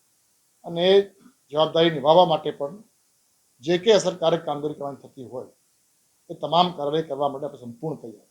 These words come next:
છીએ. ખાસ કરીને અમુક વખતે, અમુક જગ્યાએ,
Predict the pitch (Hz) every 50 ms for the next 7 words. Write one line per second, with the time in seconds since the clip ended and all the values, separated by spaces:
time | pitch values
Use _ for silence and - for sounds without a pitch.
0 | _ _ _ - _ _ _ _ _ _ _ _ _ _ _ _ _ _ _ _
1 | _ _ _ _ _ _ _ _ _ _ _ _ _ _ _ _ _ _ _ _
2 | - 151 165 180 - - 185 180 180 180 180 180 175 180 175 - - _ _ _
3 | _ _ _ _ _ _ _ _ _ _ _ _ _ _ _ _ _ _ _ _
4 | _ _ _ _ _ _ _ _ _ _ _ _ _ _ _ _ _ _ _ _
5 | _ _ _ _ _ - 156 165 175 175 175 156 156 - - _ 175 170 170 175
6 | 175 - - _ _ _ _ _ _ _ _ _ _ _ - 151 156 170 175 165
7 | 135 - 139 131 147 156 156 160 160